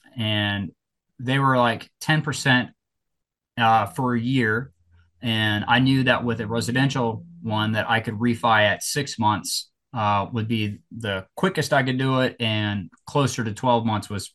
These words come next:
pretty much guaranteed that that's gonna happen. But I wanted to get it out of that ten percent as quick as possible. I had two or three banks lined up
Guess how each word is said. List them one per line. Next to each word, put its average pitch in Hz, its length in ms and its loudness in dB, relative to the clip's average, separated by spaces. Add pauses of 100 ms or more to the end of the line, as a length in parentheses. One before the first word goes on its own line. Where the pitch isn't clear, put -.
pretty 117 220 0
much 104 340 -4 (460)
guaranteed 110 480 -2
that 101 100 -2
that's 104 160 -4
gonna 101 160 -6
happen. 110 480 0 (540)
But 123 100 6
I 131 80 8
wanted 147 240 4
to 127 60 4
get 131 120 2
it 123 120 2
out 120 140 4
of 117 80 0
that 110 120 0
ten 117 160 -8
percent 113 240 -4
as 95 80 -4
quick 107 200 -8
as - 100 -14
possible. 104 520 -2 (800)
I 127 80 2
had 135 200 2
two 170 140 0
or 156 60 2
three 151 200 -2
banks 139 280 0
lined 127 220 2
up 127 240 2